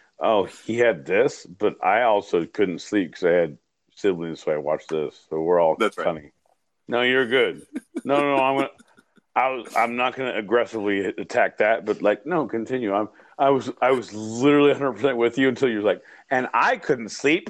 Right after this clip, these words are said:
Speaker 1: 'cause I had
Speaker 2: And also
Speaker 1: siblings."
Speaker 2: me.
Speaker 1: No,
Speaker 2: Okay,
Speaker 1: yeah.
Speaker 2: uh,
Speaker 1: You're doing good. No, I'm, I'm listening.
Speaker 2: So his, his, uh, his, uh, persona in the eyes of many, you know, fluctuated back and forth.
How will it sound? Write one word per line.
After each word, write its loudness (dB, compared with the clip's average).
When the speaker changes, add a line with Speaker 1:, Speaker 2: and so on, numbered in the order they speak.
Speaker 1:
'cause -4
I 2
had 4
Speaker 2:
And -8
also 0
Speaker 1:
siblings." 0
Speaker 2:
me. -18
Speaker 1:
No, 0
Speaker 2:
Okay, -6
Speaker 1:
yeah. 2
Speaker 2:
uh, -8
Speaker 1:
You're -2
doing 2
good. 2
No, 0
I'm, 2
I'm 2
listening. 0
Speaker 2:
So -10
his, -10
his, -2
uh, 0
his, -12
uh, -10
persona -8
in -16
the -12
eyes -10
of -18
many, -18
you -12
know, -8
fluctuated -6
back -10
and -16
forth. -12